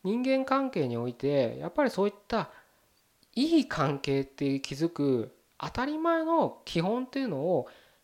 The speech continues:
学べたりするんですよ。ちゃんと人の話を聞くとかね、ちゃん、目を見るとか、挨拶する、ありがとうとか言うとか、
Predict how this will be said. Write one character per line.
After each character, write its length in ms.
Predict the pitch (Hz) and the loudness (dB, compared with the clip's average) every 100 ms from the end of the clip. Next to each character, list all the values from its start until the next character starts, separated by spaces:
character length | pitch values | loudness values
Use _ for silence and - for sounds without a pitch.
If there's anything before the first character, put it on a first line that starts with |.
| _ | _
学 260 | 120 123 135 | -6 -2 0
べ 80 | |
た 120 | 156 202 | 2 2
り 100 | 123 | -2
す 180 | - | -2
る 140 | 117 143 | 0 0
ん 80 | 160 | -2
で 100 | 95 | -10
す 100 | - | -14
よ。 80 | - _ - - _ _ _ _ _ _ _ _ _ _ _ _ _ _ | -18 _ -20 -20 _ _ _ _ _ _ _ _ _ _ _ _ _ _
ち 100 | - | -10
ゃ 60 | 127 | -10
ん 80 | 127 | -4
と 100 | 131 | -2
人 260 | - 143 | 2 2
の 80 | 139 | 0
話 480 | - 131 139 - 160 | -2 -2 -2 2 2
を 60 | |
聞 200 | 113 - | 0 -8
く 100 | - | -4
と 100 | 175 | -2
か 120 | 147 87 | -2 -6
ね、 180 | 110 - _ _ _ _ _ | -14 -16 _ _ _ _ _
ち 100 | 127 | -6
ゃ 60 | |
ん、 80 | 131 - _ _ _ _ _ _ | -6 -8 _ _ _ _ _ _
目 200 | 131 165 | 4 4
を 120 | 135 | 4
見 140 | 117 | 4
る 120 | 165 143 | 4 4
と 100 | 110 | 0
か、 200 | - - _ | -12 -20 _
挨 160 | 131 | -2
拶 260 | 185 160 110 | -2 -4 -8
す 180 | - 127 | -6 -2
る、 220 | 143 - | -2 -2
あ 100 | - | -6
り 120 | 120 | 0
が 120 | 180 160 | 4 4
と 200 | 156 120 | 2 0
う 20 | |
と 80 | - | -2
か 100 | 107 | 0
言 180 | 139 | 4
う 20 | 175 | 4
と 100 | 147 | 2
か、 200 | 95 | -2